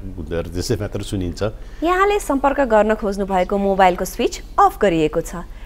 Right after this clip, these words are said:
Speaker 2: कृपया यो नम्बरमा पुनः प्रयास गर्नुहोला भन्ने पनि आउँछ नि।
Speaker 1: अब अफै गरियालाई त अफ गरिया त केही
Speaker 2: तर
Speaker 1: गर्न
Speaker 2: कहिलेकाहीँ फोन अफ नभए पनि फोन अफ छ भनेर आउँछ नि, थाहा छ?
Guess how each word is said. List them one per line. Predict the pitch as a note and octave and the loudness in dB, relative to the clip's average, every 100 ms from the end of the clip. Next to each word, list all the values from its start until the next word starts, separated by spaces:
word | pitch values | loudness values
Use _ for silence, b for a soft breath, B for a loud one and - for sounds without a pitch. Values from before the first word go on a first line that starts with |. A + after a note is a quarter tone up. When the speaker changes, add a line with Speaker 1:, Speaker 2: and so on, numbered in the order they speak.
| b | b
Speaker 2:
कृपया | - F#4 G4 F#4+ G4 - | -4 2 6 6 4 -4
यो | A3 | 0
नम्बरमा | G3+ G3 G3+ G3 F4+ | 2 2 2 2 0
पुनः | G#4+ - F#4 | -2 0 0
प्रयास | D4 G#3 F#3+ F3+ | 2 6 4 6
गर्नुहोला | F#3 E3+ D#3 D3+ F3+ - | 2 2 2 2 0 -2
भन्ने | F3+ A3 | -2 0
पनि | B3+ G#3+ | 0 2
आउँछ | - - C#4 | 0 0 0
नि। | |
Speaker 1:
अब | B3 - | 0 0
अफै | C3 C3 D#3 | 0 2 4
गरियालाई | C3 B2+ A#2+ | 4 4 2
त | A2 | 0
अफ | D#2+ D#2+ - | -2 -4 -4
गरिया | E2+ E2 | -4 -4
त | E2 | -6
केही | D2+ D#2+ | -6 -6
Speaker 2:
तर | D2+ | 0
Speaker 1:
गर्न | G#4+ | 2
Speaker 2:
कहिलेकाहीँ | A#4 F#4 A4+ A#4+ A#4+ | 8 10 10 8 4
फोन | A4 G#4+ | 6 8
अफ | G#4 | 8
नभए | G#4 G#4+ A#3+ | 8 6 6
पनि | D#4+ A4+ | 4 2
फोन | F4+ E4 | 4 4
अफ | D4 - | 4 2
छ | |
भनेर | C4+ G3+ F#3+ | 2 2 4
आउँछ | G3+ B3+ | 4 2
नि, | - D#4 | 2 2
थाहा | B3+ | 2
छ? | F#3+ | 2